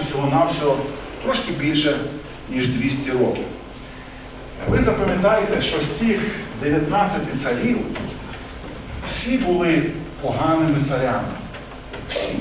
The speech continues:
Жоден з цих царів не був приємний Богові. Бог гнівався на кожного з цих царів. Тепер Південне царство, Юдея,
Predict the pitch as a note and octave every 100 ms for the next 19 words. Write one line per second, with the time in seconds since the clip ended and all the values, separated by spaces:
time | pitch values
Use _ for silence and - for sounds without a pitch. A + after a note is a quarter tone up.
0 | - - C4+ E4 C#4 - - - - -
1 | A3+ B3 C3 C#3 E3 G#3+ G#3 D#3 D3 D#3
2 | D3+ C#3 - - - - - - - -
3 | - - - - G3 C4 B3 - - -
4 | - - - - - - - - - F3+
5 | C4 - - - C4+ C#4 E3 D3+ C3 -
6 | - A#2 - G#3+ - - - - A#3+ A#3+
7 | A#3+ G#3+ - - - - F3+ G3+ C4+ C4+
8 | - - - - - - - - - D3
9 | B2 G#2 G2+